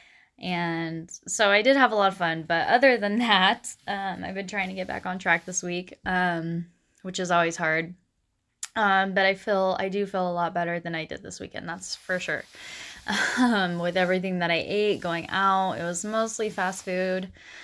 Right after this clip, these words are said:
um, which wasn't great, um, and something that I didn't really want to do, but dur-, like, with the time that we had, it was just more convenient, so,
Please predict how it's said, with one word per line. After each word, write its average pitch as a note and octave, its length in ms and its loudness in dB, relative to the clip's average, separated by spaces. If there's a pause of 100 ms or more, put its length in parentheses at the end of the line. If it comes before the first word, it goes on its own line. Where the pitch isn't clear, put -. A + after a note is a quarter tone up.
(240)
um, E3 540 -2
which F#3 180 -4
wasn't G3 360 2
great, G3+ 580 2
um, F3+ 100 -6
and F3 600 -6
something G3 540 -4
that F3 120 4
I E3 200 0
didn't F3 320 -6
really F3 240 -2
want F3+ 340 0
to C4 80 -6
do, B3+ 400 2
but F#3 680 4
dur-, F#3 300 -2 (100)
like, F3 460 -12
with F#3 480 -2
the F3 140 0
time F3+ 460 -2
that D#3+ 100 -2
we F3 80 -4
had, E3+ 400 2
it E3 80 0
was E3 260 -4
just E3+ 320 -8
more D#3+ 280 -4
convenient, E3+ 600 -8
so, D#3 460 -2